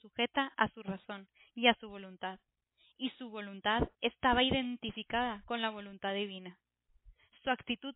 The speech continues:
fue siempre la de la encarnación, y nos la podemos repetir y tatuar en el corazón todos los días. "He aquí la esclava del Señor,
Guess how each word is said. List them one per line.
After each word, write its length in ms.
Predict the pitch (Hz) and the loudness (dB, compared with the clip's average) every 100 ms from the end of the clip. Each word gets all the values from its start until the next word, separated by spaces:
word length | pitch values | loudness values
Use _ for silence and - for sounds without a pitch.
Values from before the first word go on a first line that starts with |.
| - | -8
fue 140 | 269 247 - | -6 -6 -4
siempre 420 | 269 294 320 359 392 - _ _ _ | -4 -4 -4 -6 -6 -18 _ _ _
la 160 | 233 226 | 2 4
de 100 | 220 | 4
la 120 | 214 | 0
encarnación, 680 | 202 196 196 190 - 185 180 _ _ _ _ _ _ - - | -2 -2 -2 -6 -14 -20 -20 _ _ _ _ _ _ -20 -10
y 100 | 220 | -4
nos 140 | 233 220 | 0 2
la 100 | 214 | 2
podemos 400 | 220 214 220 262 | 0 -4 0 2
repetir 580 | 277 - 202 254 285 - - | 2 2 -2 2 2 0 -6
y 140 | - 226 | -8 -2
tatuar 500 | 214 196 - 247 254 | 0 0 0 2 4
en 120 | 269 | 2
el 160 | 254 | -2
corazón 560 | 233 208 196 - 277 254 - | -4 -6 -6 -8 -12 -12 -12
todos 220 | 220 233 | -10 -10
los 220 | 233 196 | -12 -12
días. 260 | 185 165 175 _ - _ - - - - | -8 -8 -8 _ -20 _ -20 -20 -16 4
"He 280 | 254 262 - | 8 8 6
aquí 520 | 214 202 - 254 285 _ | 2 2 -2 0 0 _
la 240 | 214 220 214 | -2 2 2
esclava 800 | - - - 220 214 214 214 - | 0 -8 0 2 2 -2 -6 -10
del 240 | - 220 208 | -6 -4 -4
Señor, 340 | 208 190 175 | -6 -12 -14